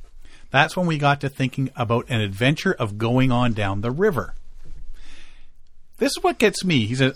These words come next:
"After years of planning, the four took off on June thirtieth,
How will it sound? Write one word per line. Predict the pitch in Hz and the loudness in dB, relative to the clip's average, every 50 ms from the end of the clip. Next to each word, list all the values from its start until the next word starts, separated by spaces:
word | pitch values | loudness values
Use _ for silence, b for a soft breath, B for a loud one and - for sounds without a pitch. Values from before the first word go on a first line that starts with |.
| - | 2
"After | - 170 190 202 196 - 196 | 4 4 4 4 4 2 2
years | 170 156 139 123 127 147 190 220 269 302 311 254 - | 2 2 2 0 -2 -2 -2 -2 0 -2 -2 -4 -2
of | - 196 185 165 143 - - | 0 0 0 0 0 -4 2
planning, | - - - 180 185 185 180 175 151 117 95 87 92 107 120 - - - - - - | 4 4 6 6 4 2 4 2 2 0 -2 -4 -8 -10 -12 -12 -16 -20 -14 -6 -4
the | 117 117 - - | -4 -4 -4 -4
four | - 180 190 226 269 247 | -4 -2 0 0 -2 -2
took | - - 233 - | -4 -4 -4 -2
off | - 151 147 143 147 - - | 0 2 2 2 2 0 -2
on | 127 113 113 107 95 | -2 0 0 -2 -4
June | 92 - 151 165 185 202 208 196 | -6 -4 -2 0 0 0 0 -2
thirtieth, | - - - - 180 175 165 156 113 104 101 107 120 | -6 -6 0 2 2 2 2 2 0 0 0 -2 -4